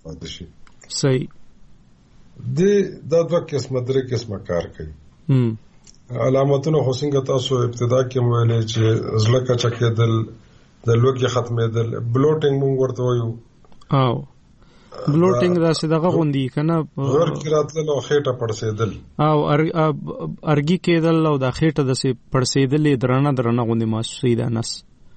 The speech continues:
Speaker 1: درنه درنه.
Speaker 2: او
Speaker 1: او دغسې فلیچونس، خېټه کې آوازونه پیدا کېدل.
Speaker 2: صحیح، ګیس.
Speaker 1: او د ګیس، او ګیس سره آوازونه بعضې وخت خېټه کرړړړ نارې کوي داسې.
Speaker 2: صحیح.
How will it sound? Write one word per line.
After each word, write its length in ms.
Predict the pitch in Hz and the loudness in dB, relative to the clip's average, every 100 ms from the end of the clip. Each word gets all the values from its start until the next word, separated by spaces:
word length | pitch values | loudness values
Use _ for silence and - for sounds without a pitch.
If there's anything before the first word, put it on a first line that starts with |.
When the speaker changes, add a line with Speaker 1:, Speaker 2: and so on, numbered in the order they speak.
| - 98 107 | -20 -14 -2
Speaker 1:
درنه 300 | 120 123 120 | 2 4 2
درنه. 340 | 107 107 104 90 - - | 2 0 0 -4 -8 -4
Speaker 2:
او 200 | 139 131 - - | -2 -2 -4 -4
Speaker 1:
او 400 | 120 120 123 123 | 0 2 2 0
دغسې 640 | 147 143 143 113 143 139 | 0 2 0 2 2 2
فلیچونس، 840 | - 147 170 170 147 127 107 - | -2 -2 0 0 -2 0 -2 -4
خېټه 380 | - 143 139 139 | -2 0 0 -2
کې 140 | 123 123 | 0 2
آوازونه 480 | 123 120 120 147 | 4 2 2 2
پیدا 340 | 135 127 120 113 | 0 0 0 0
کېدل. 360 | 113 110 107 98 - - | 0 -2 -2 -4 -10 -18
Speaker 2:
صحیح، 420 | - - 123 127 110 | -12 -2 2 2 2
ګیس. 520 | 127 131 - - - - - - _ _ - - - - | 2 2 -2 -8 -12 -20 -20 -20 _ _ -20 -20 -18 -4
Speaker 1:
او 120 | 110 | 0
د 60 | 120 120 - 117 120 | 2 0 -2 -2 2
ګیس، 320 | 143 143 - - - - | 2 2 -6 -18 -18 -8
او 180 | 120 123 | -6 -2
ګیس 300 | 131 156 - | 2 2 2
سره 180 | 165 180 139 127 | 2 2 2 2
آوازونه 380 | 127 127 139 143 | 2 2 2 0
بعضې 240 | 127 131 127 | 0 -2 -2
وخت 220 | 123 101 | -4 -4
خېټه 440 | 117 - 127 120 110 | -6 -2 -2 -2 -2
کرړړړ 460 | 135 127 127 123 120 117 | -2 2 2 2 2 2
نارې 260 | 113 107 98 | 2 0 -4
کوي 100 | 101 | -4
داسې. 260 | 95 90 98 - | -2 -4 -8 -14
Speaker 2:
صحیح. 380 | - 143 127 | -2 2 2